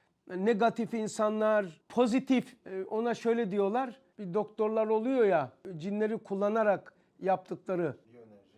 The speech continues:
Speaker 1: Ha, evet. Yani mesela biyoenerji insanlar ki biyoenerji sahipleri cinlidir. O tür şeyler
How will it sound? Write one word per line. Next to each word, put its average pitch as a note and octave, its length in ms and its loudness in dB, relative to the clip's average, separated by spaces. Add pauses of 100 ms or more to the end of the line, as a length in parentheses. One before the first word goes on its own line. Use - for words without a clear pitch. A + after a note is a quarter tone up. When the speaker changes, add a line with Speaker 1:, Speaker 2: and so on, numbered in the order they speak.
Speaker 1:
Ha, C4+ 280 6 (160)
evet. A#3 240 8 (600)
Yani B3 360 6
mesela A#3+ 560 6
biyoenerji A#3 920 10
insanlar G#3 600 2
ki D4 220 4
biyoenerji G#3 520 6
sahipleri G#3 460 2
cinlidir. G#3+ 680 -2
O D4+ 160 8
tür C4+ 160 0
şeyler B3 520 4